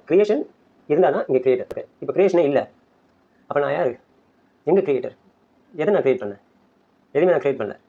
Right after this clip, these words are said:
இப்போ நான் பண்ணது வந்துருச்சு, கிரியேட்டர் இருக்கு, சாரி, கிரியேஷன் இருக்கு. So, I am the creator. ஓகே, so God இருக்கு, God கிரியேட் பண்ணா இருக்கு.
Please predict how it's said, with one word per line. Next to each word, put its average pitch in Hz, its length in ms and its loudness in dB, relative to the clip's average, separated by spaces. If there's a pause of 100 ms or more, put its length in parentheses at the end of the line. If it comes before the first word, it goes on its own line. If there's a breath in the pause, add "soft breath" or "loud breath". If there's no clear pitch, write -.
(140)
இப்போ 135 180 -2
நான் 123 120 -2
பண்ணது 156 240 2
வந்துருச்சு, 143 260 -2
கிரியேட்டர் 156 260 -2
இருக்கு, 214 300 -2
சாரி, 127 160 -2
கிரியேஷன் 170 220 -2
இருக்கு. 170 180 -6
So, 180 120 -2
I 127 40 0
am 123 120 -2
the 120 80 -10
creator. 120 220 -4 (300)
ஓகே, 185 140 0 (440 loud breath)
so 139 60 0 (320)
God 156 160 4
இருக்கு, 220 240 2
God 147 140 0
கிரியேட் 131 180 0
பண்ணா 127 200 2
இருக்கு. 165 160 0